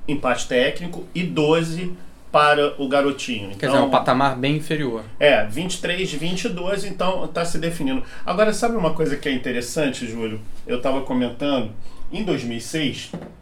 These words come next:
Speaker 1: a C B N fazia aquela roda de entrevistas, né, com os, com os
Speaker 2: Candidatos.
Speaker 1: candidatos ao governo. E eu recebi o Eduardo Paes, eu tava na chefia de reportagem,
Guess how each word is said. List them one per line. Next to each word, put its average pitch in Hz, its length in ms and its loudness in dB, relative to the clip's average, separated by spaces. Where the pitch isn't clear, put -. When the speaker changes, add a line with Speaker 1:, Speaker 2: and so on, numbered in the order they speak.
Speaker 1:
a 127 80 2
C - 180 0
B 135 120 0
N 147 180 2
fazia 147 680 2
aquela 131 680 2
roda 127 420 4
de 123 140 0
entrevistas, 127 920 -2
né, 156 320 0
com 143 300 2
os, 143 460 2
com 131 400 -2
os 131 560 0
Speaker 2:
Candidatos. 135 720 4
Speaker 1:
candidatos 131 140 0
ao 135 260 0
governo. 135 520 2
E 220 140 0
eu 220 180 10
recebi 185 920 2
o 180 280 0
Eduardo 135 420 4
Paes, 135 260 2
eu 123 60 0
tava 127 220 0
na 127 100 2
chefia 117 580 -2
de 110 100 2
reportagem, 131 760 2